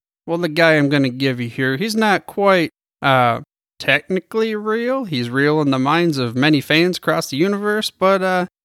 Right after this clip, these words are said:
remember Marvel, you know, Wolverine? In the comics, this guy was only five foot three inches. But that dude, man, he's a straight up B A mofo, and he was one tough son gun, and he would be the most dangerous, one of the most dangerous, that is,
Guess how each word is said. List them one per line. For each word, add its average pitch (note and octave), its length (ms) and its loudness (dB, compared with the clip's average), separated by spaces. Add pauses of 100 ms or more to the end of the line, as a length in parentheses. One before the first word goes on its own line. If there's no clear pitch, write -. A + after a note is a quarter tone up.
(120)
remember A3 360 4
Marvel, F#3 680 4 (200)
you F3 80 2
know, E3+ 120 6
Wolverine? E3 840 2 (360)
In F#3 100 -2
the G3 60 0
comics, G#3 420 -2
this G#3+ 160 -2
guy G#3 220 -4
was F#3+ 160 2
only F3+ 200 4
five F#3+ 320 -8 (100)
foot F3+ 220 -2
three F#3 260 0
inches. F3 380 -2 (240)
But - 200 -6
that C#3+ 260 2
dude, D#3+ 240 4
man, E3+ 200 0
he's G3 200 -2
a - 60 -10
straight D#3+ 360 0
up D3 320 -2
B E3 220 0
A F3 160 2
mofo, E3 500 0
and B2+ 100 -2
he E3+ 140 -2
was C#3 340 -2
one F3+ 260 2
tough F#3 260 0
son F3+ 300 2
gun, F#3+ 280 2
and C3 120 2
he F3+ 120 0
would E3+ 280 -2
be E3 100 4
the C#3 100 2
most C#3+ 300 0 (140)
dangerous, G3 600 0
one F3+ 220 0
of G3+ 80 -2
the E3+ 80 0
most F3+ 320 -2
dangerous, F#3 480 0
that E3+ 180 2
is, F3+ 240 0